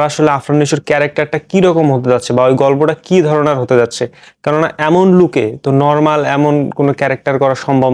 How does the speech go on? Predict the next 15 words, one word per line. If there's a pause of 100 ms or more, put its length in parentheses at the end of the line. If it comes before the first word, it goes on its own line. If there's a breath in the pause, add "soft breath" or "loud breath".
না,
বা (420 loud breath)
ওরকম (100)
কোনো
ক্যারেক্টার (100)
করলে
আসলে (100)
মানাবেও
না। (440 soft breath)
আফরান
নিশোর
এখন
যে (100)
বর্তমান (100)
চেহারা,